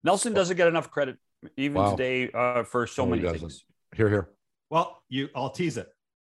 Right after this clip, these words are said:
Speaker 3: Bob says in the interview, I'm sure he doesn't remember, that Nelson was the best boss he ever had.
Speaker 2: He was.
Speaker 1: There you go.
Speaker 2: And he wa-, and it was because he never, there was never a boss,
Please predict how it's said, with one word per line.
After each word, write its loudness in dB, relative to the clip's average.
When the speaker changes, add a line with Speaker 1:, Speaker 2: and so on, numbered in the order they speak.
Speaker 3:
Bob 2
says -2
in -4
the -4
interview, -4
I'm -12
sure -10
he -4
doesn't -6
remember, -8
that -12
Nelson -4
was -6
the -6
best -6
boss -6
he -12
ever -12
had. -18
Speaker 2:
He -8
was. -2
Speaker 1:
There -20
you -20
go. -18
Speaker 2:
And 0
he 4
wa-, 6
and 2
it 0
was 2
because -4
he -8
never, 0
there -2
was 0
never 2
a 4
boss, 0